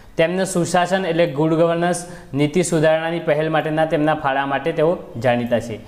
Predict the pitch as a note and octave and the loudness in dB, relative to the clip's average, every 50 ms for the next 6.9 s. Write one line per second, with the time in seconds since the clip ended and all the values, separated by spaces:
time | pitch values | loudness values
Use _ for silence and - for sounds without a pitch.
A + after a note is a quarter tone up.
0 | - - - - - - - - - - - - F3 F3+ F#3+ F#3+ F#3 F#3+ F#3+ F3+ | -20 -20 -20 -20 -20 -20 -20 -20 -20 -8 -2 0 0 0 0 0 0 -2 -2 -4
1 | - - - D#3 D#3 D#3+ E3 F3+ F#3 F#3 - E3 D3+ E3 F3+ E3+ - F3 D#3 C#3 | -8 -4 0 2 2 2 2 2 0 0 0 0 0 0 0 0 0 0 0 2
2 | C#3 D3+ D3+ D3+ - F3 F3 E3+ F3 F#3 F3+ F3+ F3+ F3 E3+ F3+ F#3 F3+ F3 - | 2 2 2 0 -2 -2 0 2 2 2 2 0 0 0 2 2 2 0 0 2
3 | D#3+ D3+ D3 C#3+ D#3+ F3 F3+ E3+ E3+ E3+ E3 E3 E3+ E3 - F3 E3+ E3+ E3+ E3 | 2 2 2 2 0 0 0 -2 0 2 2 2 2 0 -2 0 2 2 2 2
4 | E3 E3 D3+ D#3 D#3+ D3+ D3+ D3+ D#3 E3+ E3+ - - - - - - - D#3 D#3 | 0 -2 -2 -2 0 2 2 2 2 0 -4 -8 -12 -16 -18 -18 -8 -2 0 2
5 | E3+ E3+ E3 G3 F#3+ F#3+ F#3+ F3+ - - F#3 F#3 F#3+ G3 F#3+ F#3+ - - - - | 2 2 2 2 2 2 0 -2 0 0 2 2 4 2 0 -2 -8 -16 -18 -20
6 | - - - D#3 D3+ D#3+ E3+ F3 F#3+ G3 F#3+ F#3+ G3 G3 F#3+ G3 - | -16 -4 0 2 2 2 2 0 0 2 2 2 2 0 0 -2 -6